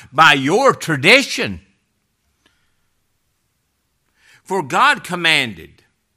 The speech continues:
and he's telling them what God commanded. <clears throat> God commanded, saying, "Honor thy father and thy mother."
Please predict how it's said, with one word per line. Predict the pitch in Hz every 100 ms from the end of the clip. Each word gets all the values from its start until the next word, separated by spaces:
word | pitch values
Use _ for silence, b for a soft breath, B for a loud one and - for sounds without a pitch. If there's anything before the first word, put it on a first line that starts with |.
| _ _
and | 185
he's | 269 -
telling | 294 262
them | 180 143
what | 147 123
God | 127 107
commanded. | 117 104 92 78 78 _ _
<clears throat> | - 165 98 _ b b b b b b b _ _ _ _ _ _ _ _ _ -
God | 123 113
commanded, | 117 123 117 113
saying, | - 123 147
"Honor | 147 110 117
thy | 104 98
father | 95 107 95 98 131
and | 131
thy | 117
mother." | 107 85 - 139